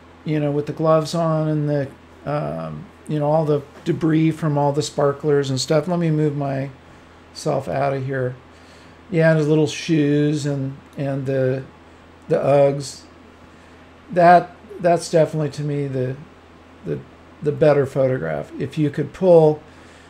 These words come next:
smoky, um, the smoky sparklers over and just plunk those on there,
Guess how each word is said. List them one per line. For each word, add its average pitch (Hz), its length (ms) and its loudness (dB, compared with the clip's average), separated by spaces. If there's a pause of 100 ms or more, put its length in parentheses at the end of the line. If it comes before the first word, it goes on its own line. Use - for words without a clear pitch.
(220)
smoky, 175 960 2 (760)
um, 143 680 0 (920)
the 151 60 -10
smoky 175 540 4
sparklers 160 720 2
over 139 300 0
and 135 180 -6
just 139 240 -8
plunk 151 300 -4
those 143 260 0
on 143 240 -2
there, 151 260 -4